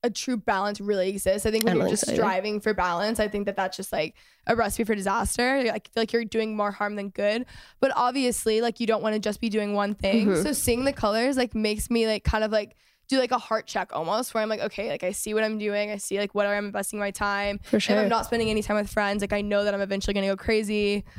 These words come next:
Speaker 1: whatever. But, okay, my last question. We've been talking for a while. Um, I love reading. I love, like, self-development, self-help books, like,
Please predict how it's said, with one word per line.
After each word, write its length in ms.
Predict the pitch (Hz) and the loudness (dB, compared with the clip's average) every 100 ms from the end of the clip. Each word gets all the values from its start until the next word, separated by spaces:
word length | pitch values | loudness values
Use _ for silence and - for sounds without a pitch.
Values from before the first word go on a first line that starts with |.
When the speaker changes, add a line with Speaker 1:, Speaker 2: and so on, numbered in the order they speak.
| - - | -14 -4
Speaker 1:
whatever. 340 | 196 - - - - - | -2 -2 -4 -8 -6 0
But, 180 | 262 233 | 0 0
okay, 120 | 240 | 0
my 160 | 214 | 0
last 240 | 214 214 - | 2 0 0
question. 300 | 202 - 208 | -2 0 -2
We've 80 | 208 | 0
been 100 | 220 | 0
talking 160 | 208 | 0
for 100 | 240 | 2
a 60 | 226 | 2
while. 440 | 196 196 220 285 - - - _ | 2 2 0 -2 -6 -16 -18 _
Um, 580 | 262 254 240 226 220 220 - - | 2 2 2 2 0 -4 -4 0
I 160 | 240 | 2
love 200 | 247 220 | 2 2
reading. 460 | 214 196 190 202 233 | 2 2 2 0 0
I 100 | 233 | 0
love, 340 | 214 208 214 220 | 2 2 2 2
like, 320 | 247 240 - _ | 0 0 -6 _
self-development, 800 | - 240 208 214 208 208 208 208 | -2 0 2 2 0 2 2 2
self-help 340 | 214 208 202 196 | 0 0 0 2
books, 240 | 208 - | 0 0
like, 160 | 196 | -2